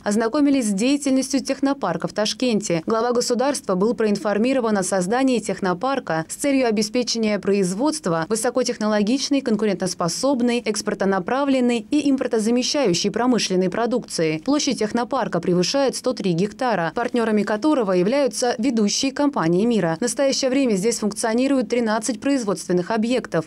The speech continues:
Уже в две тысячи двадцать втором году планируется производство новых видов промышленного оборудования, а также создание автоматизированного логистического центра.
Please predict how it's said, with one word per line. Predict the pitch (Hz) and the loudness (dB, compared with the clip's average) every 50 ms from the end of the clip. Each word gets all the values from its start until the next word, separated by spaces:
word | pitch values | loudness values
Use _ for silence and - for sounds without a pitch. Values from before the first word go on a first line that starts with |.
| - | -2
Уже | 233 214 269 302 | -2 -2 0 0
в | 240 | -2
две | 226 247 | -2 -2
тысячи | 247 285 - 302 262 - 277 | 0 0 0 0 0 0 0
двадцать | 214 208 196 196 226 247 - 277 - | 0 0 0 0 -2 -2 -2 -2 -2
втором | - 233 247 247 240 233 | 0 0 2 2 2 0
году | 240 240 214 202 185 | 0 0 0 0 0
планируется | 180 185 175 170 190 208 214 208 196 190 - 202 185 | 0 0 2 2 2 2 2 2 0 0 -2 -2 -2
производство | - 190 196 190 175 202 240 247 - - - 226 233 226 | 0 2 2 2 2 0 0 -2 -2 -4 -2 -2 0 2
новых | 214 208 220 240 247 262 262 - | 2 2 2 2 2 0 0 0
видов | 226 247 254 226 254 220 | 0 0 0 0 -2 -2
промышленного | - - 214 202 196 185 - - 202 190 180 180 180 175 | -4 -2 0 0 0 0 0 0 0 0 0 0 0 0
оборудования, | 175 185 196 196 233 285 269 226 190 175 170 170 165 160 160 165 160 - | 0 0 0 0 2 2 2 2 0 2 2 2 2 2 0 -2 -2 -4
а | - 226 | -6 -4
также | 214 339 339 247 226 247 | -2 -2 -2 0 0 -2
создание | 214 - - 233 214 180 185 208 277 302 311 294 285 254 | -2 0 0 0 0 0 0 0 2 2 4 4 2 2
автоматизированного | 220 - - 233 226 208 214 220 196 190 277 294 294 262 269 262 247 254 | 0 -2 -2 -2 0 0 0 0 0 0 0 0 0 2 2 2 2 2
логистического | 247 240 226 208 240 214 - 185 175 160 - - 170 160 165 | 2 2 2 0 0 -2 -4 -4 -4 -4 -2 -2 -2 -2 -2
центра. | 165 - - 160 156 156 160 156 151 160 156 | -2 -2 0 0 0 0 0 -2 -2 -2 -4